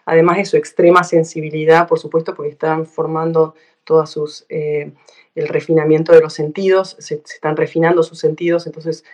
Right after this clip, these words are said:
todo eso forma parte de esta etapa, eh, creativa del niño. El niño está creando su personalidad y lo cree, lo crea, la crea en su cuerpo mismo,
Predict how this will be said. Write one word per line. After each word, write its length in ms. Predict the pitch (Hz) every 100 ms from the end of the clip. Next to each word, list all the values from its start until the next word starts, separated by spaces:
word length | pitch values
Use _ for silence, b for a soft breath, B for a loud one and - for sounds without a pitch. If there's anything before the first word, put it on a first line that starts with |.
| b b -
todo 220 | 160 160
eso 240 | 160 170
forma 440 | 165 165 160 156 151
parte 440 | 156 - 160 160 _ _ -
de 100 | 156
esta 180 | 143
etapa, 560 | 160 160 156 160 151 156 _ _ _
eh, 640 | 156 151 151 147 147 143 _
creativa 840 | - 160 156 151 196 185 156 151 _
del 240 | 160 156
niño. 400 | 151 151 151 143 165
El 120 | 160
niño 140 | 185
está 240 | 175 170 170
creando 560 | 165 165 190 208 175
su 160 | 160 165
personalidad 720 | 151 - 160 151 151 151 _ b b b b -
y 120 | 165
lo 160 | 156
cree, 380 | 151 185 233 - -
lo 220 | 165 160
crea, 340 | 170 185 190
la 160 | 160 151
crea 320 | 180 202 240
en 160 | - 170
su 240 | - 170
cuerpo 400 | - 190 196 170
mismo, 460 | 170 185 160 156 156